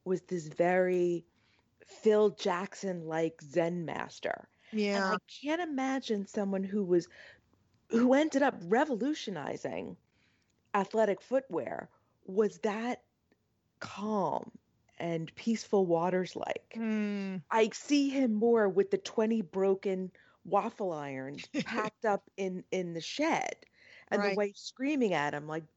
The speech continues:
Speaker 1: "You are not doing this again, Bill."
Speaker 2: Right.
Speaker 1: So I, I liked that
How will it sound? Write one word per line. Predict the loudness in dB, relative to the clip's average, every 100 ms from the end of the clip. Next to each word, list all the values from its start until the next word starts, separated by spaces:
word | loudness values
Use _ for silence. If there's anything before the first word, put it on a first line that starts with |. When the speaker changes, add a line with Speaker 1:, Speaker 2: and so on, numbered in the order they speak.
| _ -2
Speaker 1:
"You | 2 4
are | 2
not | 2 -2 0 -2 -2
doing | -2 0 0
this | -4 -4
again, | -2 -2 0 0
Bill." | -2 -4 -6 -14 _ _ _ -10
Speaker 2:
Right. | -4 -2 -4 -10 _ _ _ _ _
Speaker 1:
So | -8 2 2 2 -2
I, | -6 -4 0
I | 0
liked | 2 0 -2 0
that | 0 0